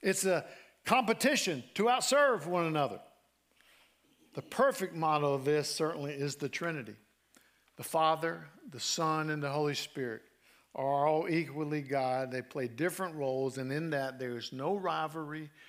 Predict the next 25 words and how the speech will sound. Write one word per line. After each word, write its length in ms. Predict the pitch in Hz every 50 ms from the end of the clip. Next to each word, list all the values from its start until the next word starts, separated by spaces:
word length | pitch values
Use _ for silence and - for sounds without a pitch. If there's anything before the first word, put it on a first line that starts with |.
| - - _ -
or 120 | - 127
jealousy. 640 | 117 107 - 139 139 139 135 123 117 - - 113 104
They're 200 | 98 95 120 120
pointing 540 | - - - - 160 165 175 175 170 156 151
at 200 | 151 143 127 -
the 120 | 131 127 - -
other. 400 | 135 135 127 - - 113 104 - _ _ _ _ _ _ _ _ _ _ _ _ _ _ _ _ _ _ _ _
"This 220 | - 123 - -
is 160 | 147 135 139 151
my 200 | 151 143 139 123
Father." 640 | - - - 139 127 120 107 101 - - - - _ _ _ _ _ _ _ _ _ _ _ _ _ _ _ _ _ _ _ _ _ _ _ _ _ _ _ _ _ _
Jesus 460 | - - 113 117 123 117 110 107 104
speaks 380 | - - - - 127 110 - -
greatly 440 | - - 113 110 107 - - 113 107
of 140 | 104 -
him. 160 | - - - - _ _ _ _ _ _ _ _ _ _ _ _ _ _ _ _ _ _ _ _ _ _ _ _ _ _ _ _ _ -
God 280 | 123 120 123 127 120
the 80 | 123 117
Father 480 | - - - 135 135 131 120 113 113
speaks 460 | 104 - - - - 139 131 131 - -
from 220 | - 139 123 120
heaven, 460 | 127 139 131 117 113 104 104 104 101 104
"This 280 | 110 131 135 - - -
is 300 | 160 143 139 131 - -
my" 220 | 135 127 131 123